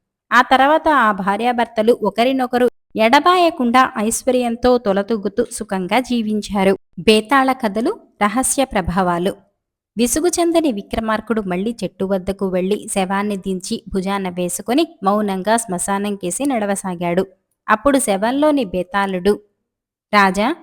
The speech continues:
నీవు ఈ అర్ధరాత్రి వేళ ఎంతగా ప్రయాసపడుతున్నావు కదా, నీ మనసులో ఏమనుకుంటున్నావో ఎవరికి తెలుస్తుంది? పూర్వం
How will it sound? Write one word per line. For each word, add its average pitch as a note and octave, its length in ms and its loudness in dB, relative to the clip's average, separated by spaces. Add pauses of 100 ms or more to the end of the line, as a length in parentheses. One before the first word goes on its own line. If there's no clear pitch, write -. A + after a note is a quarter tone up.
(240)
నీవు B3+ 240 2
ఈ G#3+ 220 -2
అర్ధరాత్రి C4+ 600 0
వేళ C4 220 0
ఎంతగా G#3+ 520 -2
ప్రయాసపడుతున్నావు G3 960 -4
కదా, G#3 240 -2 (360)
నీ C4 100 4
మనసులో C4+ 460 0
ఏమనుకుంటున్నావో A3 1080 -2
ఎవరికి G3 440 -4
తెలుస్తుంది? G#3 640 -6 (520)
పూర్వం A#3+ 360 6